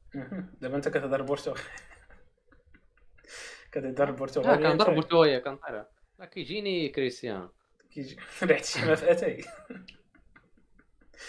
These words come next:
Speaker 2: قلت لك،
Speaker 1: كريستيان.
Speaker 2: كان، كانت البرتغال شدات المناطق الساحليه، زربات عليهم.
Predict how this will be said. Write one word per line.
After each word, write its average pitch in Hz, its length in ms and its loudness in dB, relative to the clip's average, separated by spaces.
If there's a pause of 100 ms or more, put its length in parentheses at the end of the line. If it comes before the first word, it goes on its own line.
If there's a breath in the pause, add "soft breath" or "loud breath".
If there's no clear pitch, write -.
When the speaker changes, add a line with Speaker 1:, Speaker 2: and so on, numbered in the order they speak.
(460 loud breath)
Speaker 2:
قلت 147 140 -4
لك، 196 100 2
Speaker 1:
كريستيان. 175 440 8
Speaker 2:
كان، 156 140 4
كانت 156 280 -2
البرتغال 165 600 8
شدات 156 380 6
المناطق 151 680 0
الساحليه، 135 640 2
زربات 107 420 2
عليهم. 101 300 2